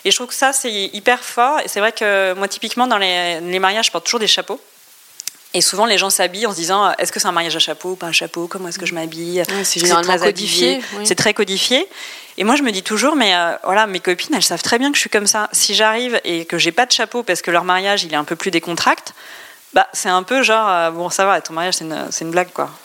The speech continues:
Speaker 2: Mm.
Speaker 1: Euh, alors, donc, je préfère me, y venir un peu trop habillée en me disant, « Mais, euh, les gens, ils savent que j'ai tendance à être un peu overdressed. Donc, euh, si je viens underdressed, euh, pour eux, euh,
Speaker 2: Mm.
Speaker 1: c'est pas très respectueux. »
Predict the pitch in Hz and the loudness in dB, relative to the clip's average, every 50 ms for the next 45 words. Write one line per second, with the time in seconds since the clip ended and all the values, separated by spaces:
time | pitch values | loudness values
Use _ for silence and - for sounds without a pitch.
0 | - - 202 190 180 180 180 180 - - 185 170 165 156 - 180 175 170 170 170 | -14 -8 -6 -4 -4 -4 -6 -8 -2 2 4 4 4 4 4 2 2 2 2 0
1 | 180 175 170 180 - - - - - - - - 214 220 - - 254 247 240 214 | -2 -8 -8 -10 -8 -6 -6 -6 -6 -2 0 2 2 2 2 2 2 2 2 0
2 | 202 190 185 180 - 185 170 175 202 214 220 214 214 202 196 - 226 - - 247 | 0 -2 -4 -4 -6 -6 -4 -4 0 0 2 4 2 2 2 0 -4 0 0 2
3 | 226 233 208 196 196 208 226 262 359 359 269 226 202 202 226 240 240 214 202 196 | 2 4 2 2 0 -2 0 2 2 2 2 0 0 0 0 2 2 2 2 2
4 | 190 185 185 190 190 208 226 240 214 190 - - 254 262 - - - 214 190 180 | 2 2 0 0 0 0 0 -2 -2 -2 0 2 0 0 0 -4 -2 -2 -2 -2
5 | 185 175 190 185 190 202 196 196 170 185 185 180 180 - 196 185 175 180 180 185 | 0 0 0 2 2 0 0 0 0 2 0 0 2 2 0 2 4 4 2 4
6 | 190 220 262 285 - - 214 185 185 180 180 175 175 - - 196 190 190 202 208 | 4 2 2 0 -4 -8 -8 -8 -4 -2 -2 0 0 0 0 0 0 0 2 2
7 | 208 202 190 190 185 185 190 185 202 208 208 - - 190 180 170 165 - - 185 | 2 2 2 2 2 2 4 2 0 0 -2 -2 0 0 0 0 -2 -2 -2 0
8 | 185 220 247 254 240 185 175 165 151 196 208 - 185 - 180 - - 196 185 190 | 2 2 4 4 2 2 0 -2 -4 -6 -6 -6 0 0 0 0 0 -2 -2 -2
9 | 185 - - 185 - - 185 | -2 -4 -8 -10 -8 -10 -10